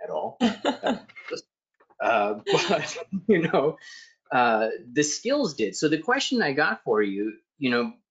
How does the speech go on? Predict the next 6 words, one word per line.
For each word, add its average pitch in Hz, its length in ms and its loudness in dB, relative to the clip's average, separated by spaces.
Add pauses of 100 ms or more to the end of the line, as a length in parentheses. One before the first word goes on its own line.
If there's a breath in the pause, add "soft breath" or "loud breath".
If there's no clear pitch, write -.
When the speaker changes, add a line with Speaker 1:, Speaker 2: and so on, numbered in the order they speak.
(120)
Speaker 1:
and 127 160 0
specifically 294 580 -2
for 127 220 -6
you 139 460 -6
because 113 540 0 (160)
of 107 260 2